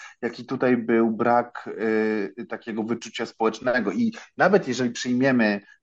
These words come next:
y, te, te, to twoje tłumaczenie, które jest, jest niezłe, że, że, że,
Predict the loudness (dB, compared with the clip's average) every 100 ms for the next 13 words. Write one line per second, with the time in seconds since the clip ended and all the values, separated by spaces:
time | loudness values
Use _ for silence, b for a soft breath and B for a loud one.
0 | -2 0 0 -2 0 0 0 -6 -8 -2
1 | 2 2 2 0 0 -2 -2 -4 -10 -2
2 | 0 0 -2 -4 2 4 4 4 4 6
3 | 4 B B -8 -6 -4 -6